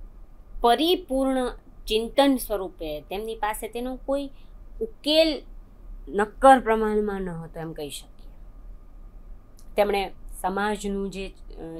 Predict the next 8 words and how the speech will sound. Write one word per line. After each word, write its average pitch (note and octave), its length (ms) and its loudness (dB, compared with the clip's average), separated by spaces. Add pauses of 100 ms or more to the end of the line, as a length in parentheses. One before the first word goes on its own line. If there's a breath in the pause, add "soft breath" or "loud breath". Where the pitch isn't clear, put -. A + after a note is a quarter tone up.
ચિત્ર A3 320 2
દોર્યું, E3+ 420 -4
તેમાં F3+ 260 -6
સંપૂર્ણ A3 600 4
સુસંગત G3+ 600 0 (100)
કે, F#3+ 240 -2 (680 soft breath)
અ, - 40 -8 (1000)
સુસંબંધ G#3+ 1200 4